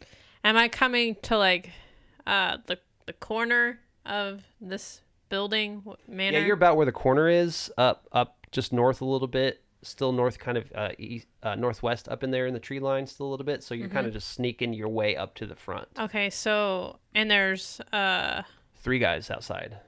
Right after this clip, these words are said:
Speaker 1: Uh, how big are they?
Speaker 2: Um, I mean, they're, they're all three about six foot. One's kinda lanky. Um, the other guys are kinda average build.
Speaker 1: Okay.
Speaker 2: They all just, they each have a short sword in their hand. That's it.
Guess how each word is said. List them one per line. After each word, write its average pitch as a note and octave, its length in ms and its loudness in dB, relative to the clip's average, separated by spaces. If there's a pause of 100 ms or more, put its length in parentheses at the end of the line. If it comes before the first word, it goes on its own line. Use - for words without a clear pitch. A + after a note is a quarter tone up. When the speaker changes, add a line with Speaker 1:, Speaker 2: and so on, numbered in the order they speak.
(1400)
Speaker 1:
Uh, A#3+ 220 4
how A#3+ 180 2
big G#3 200 0
are F3 100 0
they? E3+ 240 -2 (720)
Speaker 2:
Um, E3+ 760 8
I C3+ 120 0
mean, C#3+ 120 2
they're, D3 200 4
they're C3+ 240 0
all B2+ 160 6
three C#3 200 -2
about B2 200 4
six - 240 -6
foot. B2+ 320 2 (280)
One's B2 220 -2
kinda C3 240 0
lanky. B2 680 -2 (440)
Um, A2+ 340 -2
the A#2 100 -2
other A#2 120 0
guys A2+ 180 0
are A2+ 40 -8
kinda A#2 220 -4
average A2+ 260 -4
build. B2+ 260 -4 (800)
Speaker 1:
Okay. F#3+ 400 -8 (240)
Speaker 2:
They B2 160 2
all A#2 220 2
just, - 200 -12
they B2+ 120 -2
each B2 140 -6
have B2 140 0
a A2+ 60 -4
short A#2 260 -6
sword A2 220 -6
in G2+ 60 -10
their G2 100 -12
hand. G2 220 -12
That's F#2+ 200 -16
it. F#2+ 180 -12